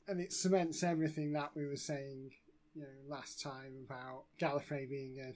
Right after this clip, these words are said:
stagnant society and, you know, sort of very stuffy and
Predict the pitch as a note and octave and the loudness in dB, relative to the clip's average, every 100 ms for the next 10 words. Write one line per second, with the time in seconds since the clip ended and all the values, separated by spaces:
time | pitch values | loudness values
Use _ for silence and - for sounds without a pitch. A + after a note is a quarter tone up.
0 | - - - - C#3 - D3 D3 - D3 | -10 -4 -2 2 0 0 -4 -4 -6 -6
1 | C#3+ C3 C3 C3+ - C#3 C3+ C3 B2+ B2 | -8 -8 -10 -12 -10 -8 -8 -10 -12 -12
2 | B2 A2 C#3 B2 B2 - D#3+ D3+ E3+ D#3 | -14 -8 -8 -8 -8 -6 -2 2 2 2
3 | - - - D#3 - D3 C#3+ C#3+ C#3 | 2 -2 0 -2 0 -4 -2 -4 -8